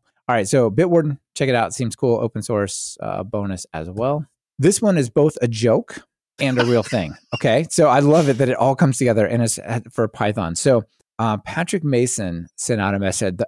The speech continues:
Speaker 1: the at P S F is on Twitter. The at P S F is searching for an executive director. So Iwa, uh, has been the executive director for ten years. Thank you so much for that. She's finally retiring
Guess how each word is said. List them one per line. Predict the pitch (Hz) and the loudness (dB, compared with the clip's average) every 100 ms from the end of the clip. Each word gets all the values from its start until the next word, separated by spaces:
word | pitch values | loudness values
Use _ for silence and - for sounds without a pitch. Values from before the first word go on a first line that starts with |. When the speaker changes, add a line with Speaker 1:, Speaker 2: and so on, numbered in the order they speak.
| - | -6
Speaker 1:
the | 117 117 - | -2 -2 -2
at | 113 143 _ | -4 -4 _
P | - 170 | -4 -2
S | 190 123 | 0 0
F | 95 - | -2 -4
is | 104 | -6
on | 98 | -4
Twitter. | 95 101 85 | -4 -6 -6
The | 98 - | -6 -6
at | 117 - | -8 -6
P | 147 | -4
S | 156 160 | -2 -2
F | 135 | -2
is | 123 | -4
searching | - 143 147 | -2 -2 -2
for | - 135 | -4 -4
an | 131 | -4
executive | 110 117 135 147 127 113 | -8 -4 -2 0 -2 0
director. | 110 101 98 - 175 196 _ _ _ | -2 -2 -2 -4 -6 -6 _ _ _
So | - 156 131 120 | 0 2 2 2
Iwa, | 143 160 151 135 135 - _ _ 90 | 2 4 6 4 2 -4 _ _ -18
uh, | 104 117 110 - | -14 -12 -12 -12
has | - 117 | -8 -6
been | 143 123 120 | -2 0 0
the | 117 | -2
executive | 110 120 107 120 107 | -2 -4 -2 -2 -2
director | 110 104 - 117 107 107 104 _ _ | -2 -4 -2 -2 0 0 -4 _ _
for | - 104 98 90 - _ _ | -4 0 0 -4 -10 _ _
ten | - - 120 | -10 -4 0
years. | 117 139 151 - _ _ _ | 2 2 0 -8 _ _ _
Thank | 117 107 | -6 -6
you | 117 | -6
so | 117 | -4
much | 113 - | -4 -2
for | 123 | -4
that. | 113 | -4
She's | - 113 - _ _ - | -8 -12 -12 _ _ -8
finally | 107 104 | -6 -6
retiring | 104 - 117 135 165 | -8 -6 -4 -4 -6